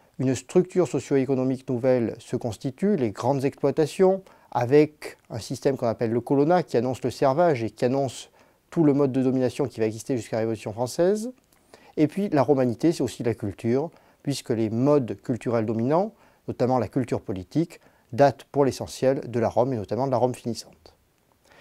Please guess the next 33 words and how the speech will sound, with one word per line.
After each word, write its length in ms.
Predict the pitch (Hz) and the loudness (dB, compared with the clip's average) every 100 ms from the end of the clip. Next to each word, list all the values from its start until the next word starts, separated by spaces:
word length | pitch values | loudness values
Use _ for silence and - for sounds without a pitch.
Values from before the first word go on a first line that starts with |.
| - - - | -20 -12 4
Et 140 | 156 | 4
puis 160 | - 202 | 6 4
ensuite, 360 | 147 190 208 | 4 2 2
essayer 220 | 175 - 156 | 0 2 0
de 60 | |
faire 120 | - | 2
une 100 | 151 | 0
histoire 180 | 147 147 | 2 0
de 80 | 139 | 0
France 280 | - 151 131 | 0 -2 -2
des 140 | 120 | -2
origines, 380 | 131 110 123 170 | -2 -2 -2 -4
c'est 100 | - | -6
se 120 | - | -12
poser 280 | 127 139 135 | -4 -2 0
la 80 | 131 | 0
question 300 | 131 - 165 | -2 -4 -2
des 140 | 127 | -2
deux 280 | 101 151 170 | 0 4 4
grandes 440 | 143 - 147 139 | 4 0 0 0
dynasties 840 | 107 104 147 135 - - 143 120 _ _ _ _ | -6 -4 -2 -2 -4 -8 -6 -6 _ _ _ _
franques, 500 | - - 127 175 - _ | -6 -2 -2 -2 -14 _
la 100 | - | -6
dynastie 360 | 123 123 113 135 | -4 -4 -4 -4
mérovingienne 720 | 113 104 107 104 127 147 185 _ _ _ - | -2 -2 -4 -2 0 0 -2 _ _ _ 2
et 80 | |
la 80 | 139 | 4
dynastie 340 | 135 139 - - | 4 0 -4 -4
carolingienne, 720 | 113 104 101 95 113 135 185 - - - - | -2 -2 -4 -4 -2 -2 -4 -10 -20 -8 8
et 60 | |
essayer 420 | 170 170 180 165 196 | 8 10 6 6 4
de 120 | 165 | 4
poser 640 | - 175 165 143 165 247 | 4 8 8 8 6 4